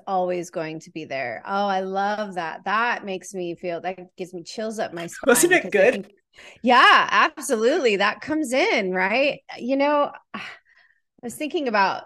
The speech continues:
Speaker 1: um, the last few years, and in twenty twenty, I think so many of us got to, to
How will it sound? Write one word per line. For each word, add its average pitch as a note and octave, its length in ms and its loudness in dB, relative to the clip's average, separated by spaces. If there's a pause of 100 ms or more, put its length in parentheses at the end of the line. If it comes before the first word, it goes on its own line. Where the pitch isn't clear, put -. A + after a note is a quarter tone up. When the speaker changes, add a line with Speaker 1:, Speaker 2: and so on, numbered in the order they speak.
Speaker 1:
um, F3 680 -4 (100)
the F#3+ 80 -6
last E3 340 -6
few F3+ 120 -8
years, D3+ 480 -10
and D#3+ 120 -10
in D#3+ 200 -12 (100)
twenty F#3+ 340 -10
twenty, D#3+ 580 -12 (420)
I G3 80 -8
think G3 220 -10
so F#3 200 -8
many F3 320 -4
of E3 120 -6
us D#3 200 -6
got - 240 -10
to, D#3+ 440 -8 (120)
to E3+ 340 -8